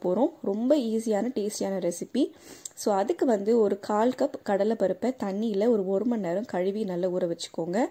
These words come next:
அதுக்கப்புறமா ரெண்டு medium size ஜுக்கினியை தோல் சீவிட்டு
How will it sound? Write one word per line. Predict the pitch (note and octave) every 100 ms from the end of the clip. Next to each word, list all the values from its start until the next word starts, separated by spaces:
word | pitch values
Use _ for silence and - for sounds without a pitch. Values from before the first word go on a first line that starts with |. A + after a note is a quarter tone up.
| - - - - -
அதுக்கப்புறமா | G3 G#3+ G3+ B3 A#3 G#3+
ரெண்டு | C4+ A3+ C4 F4
medium | C4 A3+ A#3 A3 -
size | G3+ C4 F3+
ஜுக்கினியை | G3 - A3+ G#3 F#3+ C4
தோல் | - G#3 A3+ -
சீவிட்டு | G3+ F3+ F3 B3+